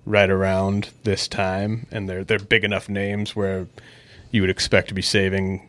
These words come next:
a decent amount of money, um, by dodging that fourth arbitration year. And Kirilloff definitely fits right in. I think if they had a clear need, maybe he'd be up.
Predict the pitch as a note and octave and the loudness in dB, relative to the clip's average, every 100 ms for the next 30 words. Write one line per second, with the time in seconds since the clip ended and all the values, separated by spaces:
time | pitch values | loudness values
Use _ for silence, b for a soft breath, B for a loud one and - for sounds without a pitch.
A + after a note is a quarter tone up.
0 | - A#2+ G#2 F#2+ G2+ F#2 F#2 F#2+ G2 G2 | -6 -2 0 2 4 4 4 4 4 2
1 | - - G#2 F#2 F#2 F2+ F#2 F#2+ F#2 F#2+ | 0 -4 -2 0 0 -2 0 2 4 4
2 | F#2 F#2+ F#2+ - - G2 F#2 F#2+ F#2 - | 4 0 -2 0 2 4 4 0 0 2
3 | G2 - G2+ G2+ G2+ - - G#2 F#2 F#2 | 2 2 2 2 0 -2 -2 0 0 -4
4 | - B2 A2 G#2 G2+ - - - - - | 2 4 6 6 4 -2 -20 -20 -14 -8
5 | - G#2 G#2+ G2+ - G#2+ - G2 F#2+ G2 | -2 0 0 -2 0 0 2 2 2 0
6 | G2+ G2+ B B B B B B B A2+ | 0 -4 B B B B B B B 2
7 | A2+ A2 A2 - A2 G2 G#2+ G#2+ A#2 A#2+ | 4 2 0 2 2 2 4 4 6 4
8 | A2 G#2 - - B2+ B2 A#2+ A#2+ G#2 G2+ | 0 -4 -10 -4 2 4 4 2 0 -2
9 | A2 B2 C#3 C#3 C#3 b b b b b | 0 2 2 0 -6 b b b b b
10 | _ - G#2+ G#2+ A#2 D#3 D#3+ F3+ D#3+ F#3+ | _ -4 2 4 6 6 4 2 2 4
11 | F#3+ G3 | 6 4